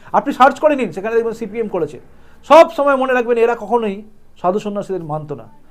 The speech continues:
আজও মানে না এরা। আজ ওরা হিন্দু ধর্মকে নিয়ে এরা অপমান করে। তাই সিপিএম আপনার পাশে থাকবে না,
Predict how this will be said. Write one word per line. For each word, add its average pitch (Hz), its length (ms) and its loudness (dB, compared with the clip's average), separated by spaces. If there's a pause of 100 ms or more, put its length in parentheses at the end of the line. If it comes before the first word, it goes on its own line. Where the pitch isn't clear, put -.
(140)
আজও 254 260 6
মানে 160 180 -4
না 117 80 -12
এরা। 101 160 -16 (600)
আজ 220 240 6
ওরা 254 120 2
হিন্দু 226 240 -2
ধর্মকে 220 360 -4
নিয়ে 220 100 -6
এরা 220 100 0
অপমান 160 340 -6
করে। 120 200 -12 (1000)
তাই 175 240 -4 (560)
সিপিএম 240 420 -4
আপনার 180 240 -4
পাশে 143 220 -10
থাকবে 110 280 -16
না, 107 80 -20